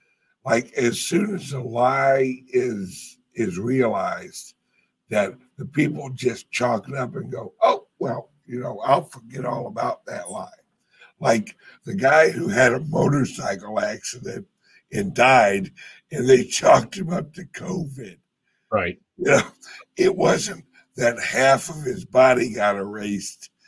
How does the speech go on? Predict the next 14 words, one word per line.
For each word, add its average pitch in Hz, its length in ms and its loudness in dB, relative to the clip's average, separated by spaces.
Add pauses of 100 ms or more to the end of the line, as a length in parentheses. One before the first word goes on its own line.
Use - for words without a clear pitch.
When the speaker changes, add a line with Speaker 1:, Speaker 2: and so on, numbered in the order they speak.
(280)
Speaker 1:
you 147 100 -10
know, 113 360 4 (320)
hitting 131 320 -4
the 113 100 -8
fucking 143 500 -6
pavement. - 640 -6 (1160)
It 139 320 0
was 117 580 0 (600)
the 131 120 -6
little, 131 680 2 (180)
little 160 420 -6
virus 127 1040 2 (880)
that, 107 340 -2 (840)
that, 110 380 2